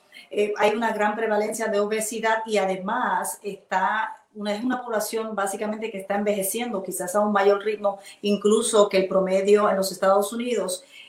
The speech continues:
eh, pues vamos a tener muchos casos. Como cuán, ¿qué por ciento de la población quizás en Puerto Rico pueda tener el síndrome metabólico?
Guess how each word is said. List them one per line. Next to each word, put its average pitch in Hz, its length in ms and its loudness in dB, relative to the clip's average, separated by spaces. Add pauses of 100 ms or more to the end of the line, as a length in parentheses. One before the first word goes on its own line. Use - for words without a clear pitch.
(140)
eh, 202 180 0
pues 196 160 2
vamos 233 320 4
a 302 120 -2
tener 208 300 0
muchos 190 360 -6
casos. 165 600 -6
Como 190 280 -4
cuán, 277 480 2 (460)
¿qué 254 140 -2
por 294 180 0
ciento 285 340 0
de 262 80 -2
la 247 120 -2
población 240 400 -4
quizás 240 240 -6
en 240 80 -8
Puerto 240 260 -4
Rico 254 260 -4
pueda 202 240 2
tener 190 360 0 (220)
el 196 120 2
síndrome 190 360 2
metabólico? 170 680 -4